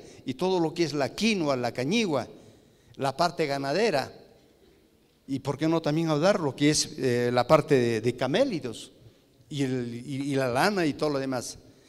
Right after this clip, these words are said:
Son elementos, son, eh, productos que sí podemos aprovechar para poderlo,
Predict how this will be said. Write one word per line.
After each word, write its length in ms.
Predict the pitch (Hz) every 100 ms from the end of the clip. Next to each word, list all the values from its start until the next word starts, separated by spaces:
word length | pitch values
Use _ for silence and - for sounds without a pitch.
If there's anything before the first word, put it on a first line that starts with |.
| - - _ -
Son 640 | - - 269 277 277 269 - - - _
elementos, 640 | 175 160 180 233 240 240 -
son, 460 | - 220 226 220 - - - - _ _ -
eh, 1000 | 160 160 156 151 143 139 135 135 131 131 -
productos 720 | 190 233 302 - 277 247 - -
que 120 | 180
sí 160 | - 277
podemos 420 | 262 247 233 196
aprovechar 560 | 180 180 180 214 214 208
para 220 | 156 143
poderlo, 460 | 147 180 175 277